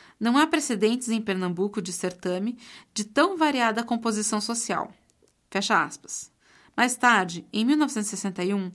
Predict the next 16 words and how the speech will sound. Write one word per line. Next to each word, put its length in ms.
o 100
M 240
C 200
P 200
seguiria 380
idêntico 540
procedimento. 840
Paulo 280
Cavalcante 840
ressalta 480
ainda 320
que 160
o 20
P 140
C 160
B 380